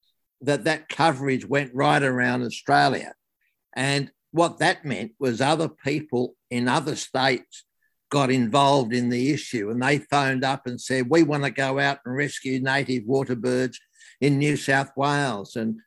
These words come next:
Western Australia and, uh, et cetera, and Tasmania and South Australia." And, and so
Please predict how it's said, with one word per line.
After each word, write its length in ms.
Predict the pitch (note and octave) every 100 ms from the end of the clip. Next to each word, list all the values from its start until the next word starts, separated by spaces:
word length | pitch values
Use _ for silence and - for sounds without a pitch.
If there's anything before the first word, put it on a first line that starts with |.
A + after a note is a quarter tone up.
| _ _ _ -
Western 480 | B2+ D3+ D3+ C3+ C3
Australia 800 | B2+ - C3+ C#3+ C#3+ D3 B2+ A#2+
and, 260 | A2 A2+ A2 _ _ _ G#2
uh, 280 | A2+ A2+ - _
et 140 | C3 -
cetera, 560 | - C3 C3 A2+ G#2+ -
and 160 | A2+ A2
Tasmania 920 | A#2 A2 - D3+ D3+ D3 D3 B2+ A2
and 160 | G#2 -
South 360 | C3+ C3+ C3 G#2+
Australia." 720 | - C#3+ C#3+ D3 C#3+ D3 B2+
And, 160 | B2 - _ _ -
and 180 | C3+ C3+
so 380 | - C#3+ D3+